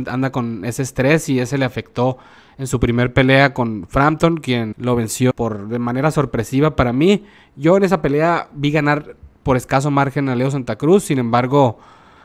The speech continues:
pues la mayoría de la gente que sabe de esto del boxeo coincidió en que Frampton ganó, pues ni modo,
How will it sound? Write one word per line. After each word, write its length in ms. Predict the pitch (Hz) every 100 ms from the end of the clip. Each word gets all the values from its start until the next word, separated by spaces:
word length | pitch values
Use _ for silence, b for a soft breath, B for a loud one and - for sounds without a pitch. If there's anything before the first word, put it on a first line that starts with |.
| B
pues 140 | 143 127
la 80 |
mayoría 540 | 123 120 117 120 135 135
de 80 | 135
la 100 | 117
gente 720 | 127 120 147 135 127 113 107
que 120 | 127
sabe 300 | - 123 135
de 100 | 123
esto 180 | 123 -
del 140 | 135
boxeo 560 | 117 110 - 127 139 131
coincidió 520 | 131 120 120 117 120
en 120 | 123
que 400 | 123 131 120 101 -
Frampton 440 | - 123 120 131
ganó, 320 | 120 123 196
pues 140 | 185 147
ni 100 | 120
modo, 420 | 143 196 220 185